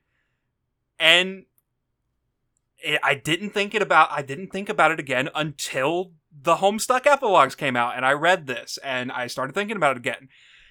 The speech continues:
And I think a lot about, like, where would I be if the Homestuck epilogues didn't come out?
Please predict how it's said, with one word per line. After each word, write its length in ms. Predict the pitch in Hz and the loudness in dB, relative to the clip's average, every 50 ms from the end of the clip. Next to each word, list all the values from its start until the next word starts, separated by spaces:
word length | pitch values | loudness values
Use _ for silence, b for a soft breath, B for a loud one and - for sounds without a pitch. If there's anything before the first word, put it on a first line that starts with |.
| b b | b b
And 240 | - 160 156 156 165 - | 2 2 4 4 2 4
I 140 | 143 151 151 | 4 4 4
think 280 | 143 - 190 202 233 - | 4 0 -2 -2 0 -2
a 60 | 269 | -2
lot 320 | 226 196 190 190 202 202 - 175 | 0 2 2 2 2 2 0 -4
about, 340 | 165 147 135 131 135 151 156 | -2 0 2 2 2 0 0
like, 340 | 156 131 120 120 123 135 _ _ _ _ _ _ _ _ _ _ _ _ _ _ _ _ _ - | -2 -4 -4 -6 -10 -16 _ _ _ _ _ _ _ _ _ _ _ _ _ _ _ _ _ -20
where 520 | 131 131 123 123 135 139 165 190 185 - | -20 -16 -8 -4 0 2 4 6 6 4
would 240 | 208 196 202 196 180 | 4 2 2 4 6
I 240 | 170 170 170 170 160 | 6 6 6 4 0
be 680 | 131 120 - 143 151 160 143 131 120 117 120 123 - | -6 -10 -10 -6 -6 -4 -6 -6 -10 -12 -16 -20 -16
if 460 | - 139 139 143 139 - - - - - | -8 -4 -4 -4 -4 -4 -14 -20 -14 -8
the 100 | - - - | -4 -4 -4
Homestuck 460 | - 160 175 180 - - 202 160 - | -2 -4 -4 -4 0 0 0 2 2
epilogues 340 | 156 143 156 147 139 131 123 | 2 2 2 2 0 0 0
didn't 220 | 131 139 135 127 | -6 -6 -6 -2
come 160 | - 143 127 | -2 0 0
out? 320 | 127 123 117 - - - | 0 -2 -4 -8 -12 -20